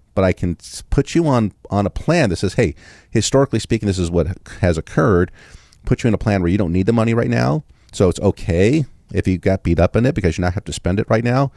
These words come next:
And all of our clients, guess what? Well, they held, they held true to their plan, and they've been very, they've been well rewarded for heeding that advice. So does that worth the amount that they're paying me in a fee? Absolutely. Hands down, everyone said, "Yes, you're worth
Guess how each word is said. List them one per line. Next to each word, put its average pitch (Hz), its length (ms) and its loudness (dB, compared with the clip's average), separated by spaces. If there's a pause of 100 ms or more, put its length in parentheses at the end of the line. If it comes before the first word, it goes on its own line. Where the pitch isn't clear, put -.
(360)
And 101 120 4
all 107 120 4
of 107 60 0
our 101 80 2
clients, 113 380 0
guess - 200 -4
what? 107 240 0 (280)
Well, 101 260 0 (180)
they 82 140 2
held, 95 340 2 (260)
they 85 100 0
held 101 200 2
true 101 160 0
to 101 80 2
their 92 120 0
plan, 117 280 -2
and 82 180 -2 (100)
they've 80 140 -2
been 82 160 0
very, 90 360 2 (240)
they've 92 140 0
been 98 260 -2
well 123 280 4
rewarded 104 640 2 (520)
for 98 180 0
heeding 95 400 0
that 76 160 0
advice. 80 400 0
So 92 220 2 (260)
does 90 240 2
that 101 240 2
worth 95 320 2
the 87 160 -2 (140)
amount 87 340 0
that 92 100 -4
they're 85 120 0
paying 87 340 0
me 87 120 0
in 80 80 0
a 76 60 -2
fee? 110 340 -2 (440)
Absolutely. 85 460 -2
Hands 90 160 0
down, 92 200 2
everyone 82 300 -2
said, 80 200 0
"Yes, 80 260 -4
you're 85 120 0
worth 82 220 0